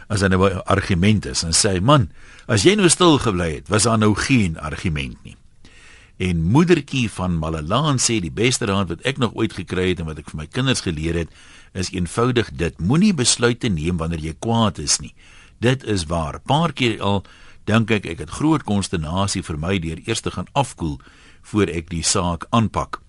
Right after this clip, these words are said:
Ja, nou in die moderne era, jy weet, met die e-posse en Facebook en so aan, gaan mense ook, ehm, partymal woeste kere. En, ehm, ek het nou al die raad ook gekry, hulle sê, jy weet, jy voel jy gaan hierdie ou nou antwoord.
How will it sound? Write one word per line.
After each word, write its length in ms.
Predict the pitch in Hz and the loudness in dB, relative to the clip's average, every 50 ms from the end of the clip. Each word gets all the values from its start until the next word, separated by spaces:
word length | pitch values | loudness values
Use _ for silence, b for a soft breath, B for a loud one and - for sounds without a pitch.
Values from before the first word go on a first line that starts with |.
| B B B B B B B B B | B B B B B B B B B
Ja, 140 | - 135 127 | 2 2 4
nou 180 | 104 110 131 156 | 4 4 4 4
in 60 | 151 | 4
die 80 | 143 | 2
moderne 520 | 123 107 80 78 87 117 139 160 156 147 104 | 2 2 0 0 0 0 0 0 0 -2 0
era, 360 | 95 117 117 110 107 104 95 | 2 2 2 2 2 2 0
jy 140 | 87 80 78 | 0 -2 -2
weet, 260 | 92 110 117 - - | -2 -2 -2 -4 -6
met 100 | 85 78 | -6 -6
die 200 | 80 80 - 127 | -6 -2 -2 -2
e-posse 520 | 131 - - 110 107 104 - - 104 98 | -2 0 0 0 2 2 2 2 0 0
en 120 | 85 76 71 | -2 -2 -4
Facebook 460 | - 110 123 123 - - 98 - - | -4 -2 -2 -2 -2 -4 -4 -4 -2
en 80 | 95 87 | -2 -2
so 200 | - - 98 92 | -2 -2 -2 -2
aan, 200 | 92 90 85 78 | -2 -2 -4 -4
gaan 220 | - - 101 101 | -6 -6 -4 -4
mense 340 | 87 85 90 98 98 - 120 | -4 -2 -2 -2 -2 -2 -2
ook, 280 | 113 110 101 - - b b b b b b b b b b b - | -2 -4 -4 -4 -8 b b b b b b b b b b b -12
ehm, 500 | - 80 80 78 78 78 71 76 76 67 | -8 -6 -4 -4 -4 -6 -6 -8 -10 -12
partymal 420 | - - - 101 110 110 107 95 80 | -8 -4 -2 0 0 0 0 0 0
woeste 360 | 87 120 147 139 - - 95 | 0 0 2 2 0 -2 -4
kere. 420 | - - - 90 82 80 95 123 131 b b b b b b b b b b - - | -6 -4 -4 -4 -2 -2 -2 -4 -6 b b b b b b b b b b -16 -6
En, 380 | - 98 95 98 98 92 92 92 | -2 0 0 0 0 0 0 0
ehm, 400 | 92 90 90 87 87 87 85 85 - - - - - - - | 0 0 0 -2 -2 -4 -4 -6 -10 -14 -20 -20 -20 -14 -12
ek 120 | 87 82 | -8 -6
het 120 | - 101 90 | -6 -4 -4
nou 120 | 104 92 | -2 -2
al 140 | 87 90 90 | -2 -2 -4
die 220 | 80 82 85 85 78 - - - - - - - - - - - - - - - - - - - | -2 -2 -2 -4 -4 -6 -12 -20 -20 -20 -20 -20 -20 -20 -20 -20 -20 -20 -20 -20 -20 -20 -20 -18
raad 420 | 80 82 82 87 98 113 127 131 | -10 -4 0 2 2 2 2 0
ook 120 | 131 98 - | -2 -2 -4
gekry, 300 | 92 80 - 101 107 107 | -6 -6 -2 0 0 2
hulle 160 | 95 82 160 | 2 2 0
sê, 160 | - - 120 | 0 0 0
jy 160 | 104 82 73 | 0 -2 -2
weet, 200 | 73 87 104 101 | -4 -4 -4 -4
jy 120 | - 78 78 | -4 -6 -6
voel 220 | - - 139 120 92 | -2 0 0 0 0
jy 100 | 85 78 | -2 -4
gaan 180 | - 82 76 78 | -6 -8 -8 -4
hierdie 220 | 90 104 117 95 | -4 -2 -2 0
ou 80 | 101 101 | 0 0
nou 220 | 90 87 104 117 - | 0 0 -2 0 2
antwoord. 460 | 123 135 123 92 71 73 69 65 | 2 2 2 2 -2 -6 -8 -10